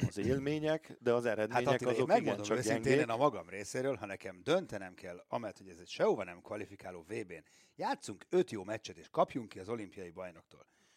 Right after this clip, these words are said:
Speaker 2: Vagy játszunk öt gyengécske meccset, és egyszer fölszívjuk magunkat, ami egyébként az elmúlt húsz évben rendszeresen így van, csinálunk valami emberfelettit. Hát én az előzőt választom. Az eredmény rovására is
Speaker 1: Hát
Speaker 2: ideiglenesen.
Speaker 1: lehet, hogy most ezt, e,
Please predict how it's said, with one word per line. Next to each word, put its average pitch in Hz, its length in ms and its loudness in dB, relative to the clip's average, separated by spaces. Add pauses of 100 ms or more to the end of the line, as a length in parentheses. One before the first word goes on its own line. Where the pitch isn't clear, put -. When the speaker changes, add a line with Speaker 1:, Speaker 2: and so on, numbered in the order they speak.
(100)
Speaker 2:
Vagy 107 140 -12
játszunk 180 400 -4 (360)
öt - 300 0 (360)
gyengécske 123 500 -4
meccset, 131 300 -6
és - 140 -20 (100)
egyszer 151 460 2
fölszívjuk 143 600 -2
magunkat, 113 380 -6
ami 101 160 -8
egyébként 98 380 -10
az 92 100 -14
elmúlt 107 320 0
húsz - 240 -10
évben 87 220 -12
rendszeresen 101 560 -10
így 104 160 -10
van, 92 140 -12 (400)
csinálunk 123 420 0
valami 98 260 -4
emberfelettit. 101 760 -6 (180)
Hát - 260 -6
én 156 140 2
az 131 100 0
előzőt 92 400 -8
választom. - 500 -20
Az 135 180 0
eredmény 113 360 0
rovására 104 480 -4
is 90 100 -12
Speaker 1:
Hát 110 80 -18
Speaker 2:
ideiglenesen. 90 320 -14
Speaker 1:
lehet, 160 160 -2
hogy 127 100 0
most 120 220 -4
ezt, 117 220 -2
e, 113 180 0